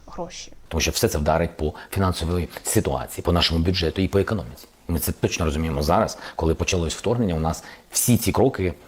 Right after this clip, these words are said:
Speaker 2: е, вони відбулись з нашою державою. У нас мінус мінімум п'ять мільярдів щодо дефіциту бюджету. І цей дефіцит почався з, а, березня місяця. А якщо б ми, а, почали розгортати кампанію в, за рік до цього,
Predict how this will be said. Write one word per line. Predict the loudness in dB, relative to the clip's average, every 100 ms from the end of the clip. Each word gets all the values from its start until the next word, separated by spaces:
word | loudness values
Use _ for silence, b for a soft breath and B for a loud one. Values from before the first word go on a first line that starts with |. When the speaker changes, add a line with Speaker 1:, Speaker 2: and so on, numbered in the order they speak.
| -18 -10
Speaker 2:
е, | -8 -6 -4 -4 -4 -4
вони | -2 2 4 6
відбулись | 4 4 4 4
з |
нашою | 2 0 0
державою. | -2 -4 -4 -2
У |
нас | 0 0 0
мінус | -2 -2 0
мінімум | 2 4 2
п'ять | 0 -2 0
мільярдів | 0 0 -2 -6 B B -4
щодо | 0 2
дефіциту | 2 0 -2 0
бюджету. | 2 2 0 -4 -12 B
І | -4
цей | 2 2
дефіцит | 2 0 0 -2
почався | -2 -2 -2 -4
з, | -4 -2 -4 B B
а, | 0 4
березня | 4 4 2 0
місяця. | -2 -6 -14 -12 -2
А |
якщо | 0 2 2
б |
ми, | 2 0 B B
а, | -2 0
почали | 2 4 4
розгортати | 4 0 -2 -4
кампанію | -4 -4 -4 -4 -4 B B -6
в, | -2 0 2
за | 2 2
рік | 2
до | 0
цього, | -2 -4 -6